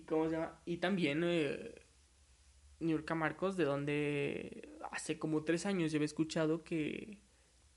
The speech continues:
estaba perdiendo el piso y que le estaba yendo muy mal, pero resulta ser que ahora es famosa y rica.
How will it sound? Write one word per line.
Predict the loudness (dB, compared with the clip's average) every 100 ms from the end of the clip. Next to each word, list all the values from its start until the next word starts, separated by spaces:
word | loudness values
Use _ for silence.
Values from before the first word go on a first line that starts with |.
| -12
estaba | -8 -6 -4 -2
perdiendo | -2 -2 -4
el | -4
piso | -8 -4 -2 -2
y |
que | -4 -8
le |
estaba | -6 -8
yendo | -6 -6
muy | -6 -2
mal, | -2 -2
pero | -4 -4 -6 -10
resulta | -10 -8 -6
ser | -6 -4
que | -2
ahora | -2
es | -2
famosa | -4 -4 0
y | 0
rica. | 0 -4